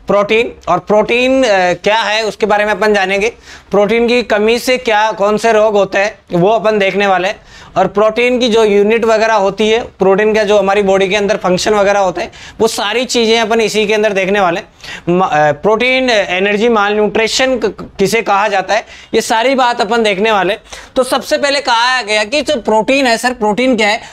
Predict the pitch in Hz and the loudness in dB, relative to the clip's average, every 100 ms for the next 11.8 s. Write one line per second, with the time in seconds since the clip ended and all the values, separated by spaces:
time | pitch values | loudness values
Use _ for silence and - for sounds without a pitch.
0 | - 196 214 240 262 262 254 240 240 226 | -6 -4 0 0 2 2 0 0 0 -2
1 | - _ - - 208 208 208 208 240 240 | -4 _ -20 -4 -4 -2 -2 0 -2 0
2 | 226 202 214 233 226 220 220 208 196 240 | -2 0 0 0 -2 -2 -2 0 0 -2
3 | 269 - - 180 185 220 226 254 277 269 | -8 -18 -6 -2 0 0 0 2 0 2
4 | 247 226 240 240 220 233 208 214 220 214 | 0 0 0 0 0 0 0 0 -2 -2
5 | 220 202 196 214 220 226 202 180 202 226 | 0 2 2 2 0 0 0 -2 -2 0
6 | 220 175 - 214 208 208 180 185 202 190 | 0 -2 -2 0 0 0 0 0 0 0
7 | 196 196 196 - - - 160 185 185 226 | 0 0 -2 -8 -20 -12 -2 -2 0 -2
8 | 226 170 196 196 208 214 170 180 - - | -4 -2 -2 0 0 0 0 -2 -8 -4
9 | 214 214 170 202 208 226 220 240 208 180 | 0 2 2 0 2 2 0 -2 -2 0
10 | 165 185 208 - 202 202 233 254 262 220 | 0 0 0 0 0 2 0 0 2 0
11 | 233 - 214 185 240 190 214 | 0 0 0 2 2 2 -2